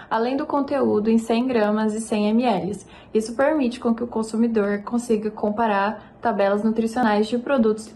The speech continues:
similares. O produto também deve ter as informações nutricionais de acordo com a porção e qual é, qual é o número de porções que aquela embalagem traz. A lista de ingredientes também precisa estar próxima à tabela nutricional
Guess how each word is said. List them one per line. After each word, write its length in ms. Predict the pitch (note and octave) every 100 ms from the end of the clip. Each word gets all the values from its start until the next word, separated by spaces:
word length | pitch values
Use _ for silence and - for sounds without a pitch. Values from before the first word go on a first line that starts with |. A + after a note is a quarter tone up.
| -
similares. 640 | - A3 A#3 A3+ - - - - - -
O 100 | G#3
produto 460 | G#3 A3+ G#3+ A3+ -
também 360 | C4+ B3 A#3
deve 300 | A3 A3 A3+
ter 320 | A3+ A#3 G#3+ -
as 200 | A3+ A3+
informações 760 | C4 B3+ A#3 A3+ A#3 G#3+ G3+
nutricionais 920 | G#3 G#3 A3+ A3+ B3 A#3 G3+ G#3 A#3+ - - -
de 140 | A3+ C#4
acordo 380 | C#4+ A#3+ G#3
com 100 | -
a 80 | G#3+
porção 760 | G#3+ A3 A#3+ - G3+ F#3 G3+ - - - - -
e 120 | B3+
qual 360 | - B3 A#3
é, 100 | A#3
qual 380 | A#3 - - A3+
é 140 | A#3+ B3+
o 20 |
número 360 | A#3 A3+ A3+
de 120 | A3+ -
porções 600 | A3+ B3 - A3+ G#3 G#3
que 100 | A#3
aquela 360 | A3+ A3+ A3
embalagem 720 | B3 B3+ C4+ A3+ G3+ G3+ G#3+ A3+
traz. 340 | A#3 G3 F#3
A 40 | -
lista 180 | -
de 140 | C4+ A3+
ingredientes 680 | G#3+ G#3 G3 A3+ A3+ A3+
também 320 | - A3+ A3 A3+
precisa 580 | A#3 A#3 A#3 A3 A#3
estar 400 | B3 A#3+ G#3+ G#3+
próxima 540 | A3 A3 A3+ C#4+ D#4 C4+
à 40 |
tabela 320 | B3 G#3+ G3+ G3
nutricional 1080 | G3 F#3+ G#3 G3+ A3 G#3 G3 G#3 D4 -